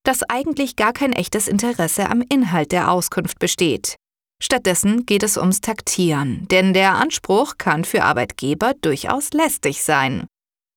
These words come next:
Der Aufwand zur Erstellung ist regelmäßig groß und das erhöht die Verhandlungsmasse. In einem Vergleich wird der Auskunftsanspruch oftmals miterledigt.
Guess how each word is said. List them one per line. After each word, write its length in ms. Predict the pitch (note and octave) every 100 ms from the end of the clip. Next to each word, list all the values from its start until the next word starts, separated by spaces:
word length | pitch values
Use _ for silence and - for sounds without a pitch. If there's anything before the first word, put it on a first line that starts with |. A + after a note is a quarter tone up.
| _
Der 200 | D4 -
Aufwand 400 | E4+ - D#3 D3
zur 140 | - F3+
Erstellung 460 | G3+ - A3 C4+
ist 240 | A3+ A#3+ -
regelmäßig 760 | B3 C4+ A3+ F#3+ G3+ A#3+ B3
groß 440 | - A3+ G3 D3 -
und 180 | A3+ A3
das 140 | B3
erhöht 320 | A#3+ G3+ G#3
die 80 | B3
Verhandlungsmasse. 1080 | C#4 A3 G#3+ D#3 D3 D3+ - D3+ - D3 - _ _ _ _
In 160 | B3 A#3+
einem 200 | A3 G#3+
Vergleich 540 | A3 G3+ D#3+ G#3+ - G#3+
wird 200 | A#3 B3
der 140 | A#3
Auskunftsanspruch 1040 | - A3 - F3+ E3 - F3 F#3+ - A#3+ -
oftmals 460 | F#3+ - A3+ B3 -
miterledigt. 800 | D4 D4+ E3+ C#3 C3+ - - -